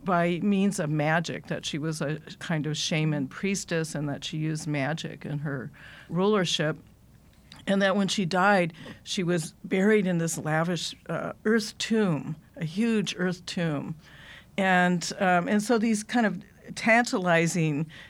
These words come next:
details have really created a, a lot of debate and speculation among Japanese historians for centuries, especially the location of her realm, which was called Yamatai.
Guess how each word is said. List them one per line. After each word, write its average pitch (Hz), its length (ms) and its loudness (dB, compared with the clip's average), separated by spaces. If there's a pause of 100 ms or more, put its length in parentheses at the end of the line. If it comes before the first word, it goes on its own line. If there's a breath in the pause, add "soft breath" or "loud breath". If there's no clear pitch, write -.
details 180 760 2
have 165 540 0
really 180 560 2 (280 loud breath)
created 180 420 2
a, 151 200 -2
a 180 60 -2
lot 160 200 2
of 151 200 -2
debate 160 400 2
and 147 140 0
speculation 147 840 0
among 147 400 0
Japanese 160 600 0
historians 147 640 -4
for 139 160 -8
centuries, 156 720 -2 (440 loud breath)
especially 240 540 2
the 180 140 0
location 175 800 0
of 160 420 -2 (240 loud breath)
her 170 340 0
realm, 165 600 2
which 170 280 -4
was 156 160 -6
called 147 280 -4
Yamatai. 151 840 -4